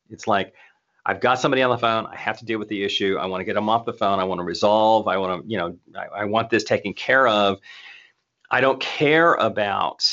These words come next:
being, you know, the documentation, or I don't care about being systematic about it. I just need to deal with this fire." And maybe that's even the best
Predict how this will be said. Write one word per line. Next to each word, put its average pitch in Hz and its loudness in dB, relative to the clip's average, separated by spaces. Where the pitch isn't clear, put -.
being, 110 0
you 131 0
know, 98 2
the 104 -2
documentation, 107 -2
or 104 -2
I 113 2
don't 117 0
care 135 0
about 98 -4
being 95 -8
systematic 123 -2
about 92 -4
it. 92 -6
I 92 -4
just 104 -8
need 110 -4
to 98 -6
deal 113 2
with 101 -2
this 92 0
fire." 95 -2
And 110 2
maybe 135 4
that's 127 2
even 110 2
the 98 2
best 95 0